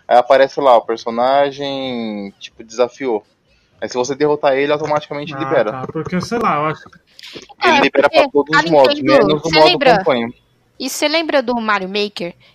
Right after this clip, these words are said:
Speaker 3: Que no início eles queriam travar as coisas e depois eles fizeram patch pra poder arrumar, porque o povo tava reclamando.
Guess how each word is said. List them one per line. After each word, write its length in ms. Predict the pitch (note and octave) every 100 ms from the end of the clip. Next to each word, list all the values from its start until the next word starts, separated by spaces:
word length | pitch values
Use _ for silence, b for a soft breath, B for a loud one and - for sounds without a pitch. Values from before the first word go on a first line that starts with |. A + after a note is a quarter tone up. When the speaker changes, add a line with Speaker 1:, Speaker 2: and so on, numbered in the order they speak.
| _ -
Speaker 3:
Que 240 | A3 A3
no 140 | G#3+
início 360 | G#3+ G#3 A3 -
eles 220 | G3+ G3+
queriam 380 | - G#3+ G3+ G3
travar 540 | F#3+ F#3+ F#3 F3+ F#3+ F3+
as 140 | -
coisas 460 | - A3 G3 F#3 F#3
e 40 |
depois 380 | G3 G3 G#3+ G#3
eles 240 | G#3+ G#3 -
fizeram 380 | G3+ F#3+ F#3+
patch 460 | F#3+ - G#3 G3+ -
pra 180 | _ F#3+
poder 200 | G3 F#3+
arrumar, 220 | F#3+ F#3
porque 180 | - G#3+
o 40 |
povo 240 | G3 G3+ G#3
tava 180 | F#3+
reclamando. 600 | F#3+ - F3+ F3+ A#3+ F#3+